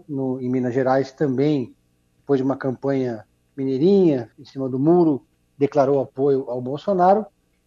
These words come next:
e muita gente esperava qual seria o posicionamento do Rodrigo Garcia, aquele candidato que dizia que não era nem de esquerda, nem de, de direita, que o negócio era olhar pra frente.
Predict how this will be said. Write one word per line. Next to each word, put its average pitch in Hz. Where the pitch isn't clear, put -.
e 302
muita 302
gente 262
esperava 190
qual 196
seria 190
o 170
posicionamento 170
do 170
Rodrigo 165
Garcia, 160
aquele 349
candidato 196
que 165
dizia 143
que -
não 147
era 143
nem 147
de 123
esquerda, 185
nem 135
de, 117
de 117
direita, 151
que -
o 139
negócio 131
era 139
olhar 127
pra 147
frente. -